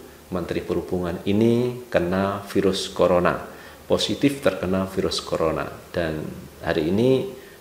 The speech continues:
eh, beliau, eh, di karantina dan beritanya kondisinya cukup baik. Artinya teman-teman yang menyampaikan bahwa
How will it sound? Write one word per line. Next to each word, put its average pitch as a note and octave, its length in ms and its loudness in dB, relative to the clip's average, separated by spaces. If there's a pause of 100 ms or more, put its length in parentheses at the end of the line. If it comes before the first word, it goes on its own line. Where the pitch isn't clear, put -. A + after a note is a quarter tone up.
eh, - 100 -4
beliau, G2 600 4 (320)
eh, E2 400 2
di E2+ 320 -2
karantina F2+ 760 2 (600)
dan E2 400 0 (320)
beritanya F#2+ 560 2
kondisinya F#2 560 0
cukup - 400 -4
baik. C#2+ 480 -6 (640)
Artinya C3 500 12
teman-teman F2+ 540 4
yang F2 240 4
menyampaikan G#2+ 800 8
bahwa E2+ 560 6